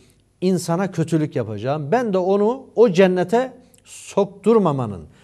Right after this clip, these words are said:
o cennete girmemenin yollarını arayacağım ve insanı cennetten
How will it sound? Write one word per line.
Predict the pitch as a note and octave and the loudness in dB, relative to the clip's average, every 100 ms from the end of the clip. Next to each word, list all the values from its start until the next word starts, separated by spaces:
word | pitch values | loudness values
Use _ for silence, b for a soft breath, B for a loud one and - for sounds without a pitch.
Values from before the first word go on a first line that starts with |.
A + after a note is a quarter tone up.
| b b b - | b b b 4
o | A#3 | 4
cennete | C#3 F3+ G3 F#3+ F3+ D#3+ | 6 2 4 2 0 0
girmemenin | A#2+ G#2+ E3 G#3+ G3 F#3 F3 D#3 E3 A3 F#3 | -2 -4 -2 0 0 -2 -2 -2 -2 -4 -2
yollarını | C#3+ E3+ E3 D#3+ D3+ D#3 A#3 C4+ - _ _ - | 2 4 6 4 4 0 -2 -4 -18 _ _ 0
arayacağım | F3 G3 F3+ C#3+ D#3 D3+ D#3 | 4 6 4 2 0 0 -2
ve | F#3+ | 0
insanı | G#3 E3+ D#3+ C#3+ | -2 -2 -4 -2
cennetten | D#3 F#3 E3+ D3 G3+ A#3+ A#3+ | 2 2 2 2 2 2 -2